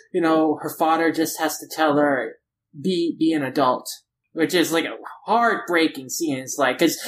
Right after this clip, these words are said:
you know, the father, the parents don't want her to die either, but, like, in the situation, they have no choice, and it's just devastating.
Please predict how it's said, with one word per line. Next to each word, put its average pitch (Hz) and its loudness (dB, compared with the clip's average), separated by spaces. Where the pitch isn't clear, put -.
you 226 0
know, 208 -4
the 208 0
father, 269 0
the 226 0
parents 277 0
don't 208 2
want 208 0
her 202 0
to 202 -6
die 185 0
either, 185 0
but, 156 -4
like, 147 -2
in 180 -8
the 180 -6
situation, 185 -4
they 151 0
have 151 0
no 156 0
choice, 147 -2
and 139 -6
it's 139 -12
just - -10
devastating. 131 -2